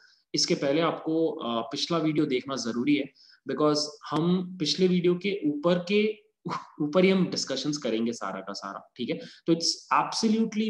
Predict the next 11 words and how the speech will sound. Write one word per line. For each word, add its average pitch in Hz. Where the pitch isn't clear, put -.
mandatory 143
कि 143
आप 131
last 113
video 131
देख 123
करके 147
ही 196
ये 139
video 135
देखो, 104